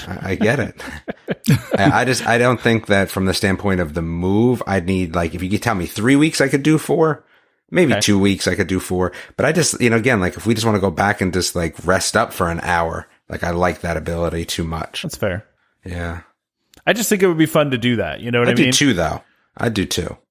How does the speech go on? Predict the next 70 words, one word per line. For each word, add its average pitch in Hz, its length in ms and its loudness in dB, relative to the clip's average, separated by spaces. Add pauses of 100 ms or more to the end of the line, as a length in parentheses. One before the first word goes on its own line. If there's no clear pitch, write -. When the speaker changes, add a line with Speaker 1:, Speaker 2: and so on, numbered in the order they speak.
(120)
Speaker 2:
You 151 80 0
do 131 140 -2
two. 104 320 -2
So, 113 260 2
like, 110 200 2
Speaker 1:
Yeah, - 0 -
Speaker 2:
what 120 140 2
Speaker 1:
I - 20 -
could 156 60 2
Speaker 2:
would 131 40 4
Speaker 1:
do 131 60 4
Speaker 2:
you 127 80 2
Speaker 1:
two 123 180 4
Speaker 2:
pick? 110 40 6
Speaker 1:
in 95 60 4
a 87 60 0
week. 82 400 -4
Yeah. 90 180 -2
Speaker 2:
An 127 60 -2
Epcot 127 560 4
and, 120 240 -4
like, 107 320 -4
a 110 80 -6 (100)
Hollywood 113 380 -2
Studios 117 480 -4
area. 131 320 0
Although 170 160 4
you 185 180 4
could 190 200 0
Speaker 1:
Well, 160 80 0
no, 208 120 6
I'm 165 200 4
doing 170 220 4
my, 123 220 4
I'm 135 140 0
doing 156 160 4
my 120 140 4
Beach 107 240 -2
Mountain 101 300 2
thing, 80 180 -8
man. 80 240 -6 (400)
Speaker 2:
Well, 165 80 4
I - 20 8
was 175 100 2
gonna 220 140 0
say, 175 140 2
you 147 160 0
can 190 160 -2
totally, 156 400 6
I - 20 2
mean, 131 220 2
you 139 100 2
can 147 140 0
knock 131 240 2
out 127 100 4
Epcot 123 420 2
and 113 220 -2
Hollywood 113 320 2
Studios 110 400 0
with 107 100 -8
the 110 80 -4
same 107 220 -2
resort, 95 380 -4
right? 101 240 -4
I - 40 -4
mean, 104 160 -4
you 117 100 0
could, 113 100 0
Speaker 1:
Yeah. 101 400 0
Speaker 2:
uh, - 40 -16